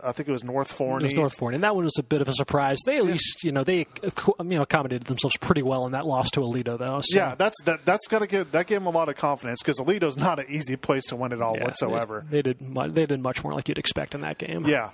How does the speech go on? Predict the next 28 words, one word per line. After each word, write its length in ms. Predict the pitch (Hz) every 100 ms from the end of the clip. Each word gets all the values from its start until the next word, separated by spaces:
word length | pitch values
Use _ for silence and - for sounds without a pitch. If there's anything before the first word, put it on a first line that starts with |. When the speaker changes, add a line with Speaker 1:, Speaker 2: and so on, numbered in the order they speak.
| - -
Speaker 1:
so 480 | - - 143 127 127
I 100 | 143
think, 360 | 151 180 160 -
you 100 | 139
know, 100 | 139
they 220 | 139 147 135
lost 240 | 135 143
that 140 | 160 147
game, 240 | 151 151
but 120 | 127
then 120 | 131 131
they 80 |
came 220 | 131 143 131
back 320 | 131 131 -
and 160 | 117 110
just, 180 | - -
I 60 | 120
think 160 | 160
they 80 | 139
played 240 | - 127
Frisco 320 | - 139 - 117
Heritage 400 | 120 123 127 123
the 80 | 127
next 280 | 123 - 127
week, 260 | 127 127
and 140 | 120 110
they 80 |
just, 240 | 113 117